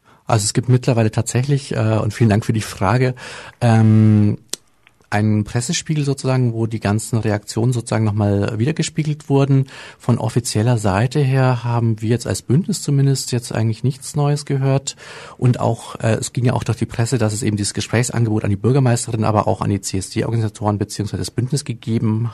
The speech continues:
hätte. So eine Anfrage haben wir auch nur aus der Presse erfahren. Das heißt, die sind nie auf uns zugekommen. Es gibt im Nachhinein ein bisschen Berichterstattung von ein paar christlichen Influencerinnen, die teilweise durchaus auch A-F-D-Nähe haben oder da ziemlich offen sind,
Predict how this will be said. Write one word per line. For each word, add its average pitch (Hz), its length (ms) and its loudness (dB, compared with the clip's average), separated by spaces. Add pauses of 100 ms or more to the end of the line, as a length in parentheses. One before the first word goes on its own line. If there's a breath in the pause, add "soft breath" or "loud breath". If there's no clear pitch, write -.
(140)
hätte. 156 540 2 (760 loud breath)
So 117 120 2
eine 110 300 2
Anfrage 110 680 2
haben 104 300 -2
wir 113 140 0
auch - 160 -6
nur 110 100 2
aus 107 100 -4
der 104 80 0
Presse - 320 -2
erfahren. 120 460 0
Das 110 180 -6
heißt, - 380 -4
die 104 100 -2
sind 101 260 -2
nie 107 140 0
auf 101 160 -2
uns 98 140 -4
zugekommen. 110 640 -2
Es 113 100 -6
gibt - 220 -8
im 101 60 2
Nachhinein 104 340 2
ein - 20 2
bisschen 101 220 -4
Berichterstattung 104 720 -2 (340 loud breath)
von 104 220 2
ein 104 80 2
paar 101 180 0
christlichen 101 440 -4
Influencerinnen, 120 720 0
die 107 80 -2
teilweise 101 400 -4
durchaus 107 280 -4
auch - 280 -2
A-F-D-Nähe 120 680 0
haben 120 260 0
oder 117 160 0
da 110 240 -2
ziemlich 107 300 -4
offen 120 240 -4
sind, 120 320 0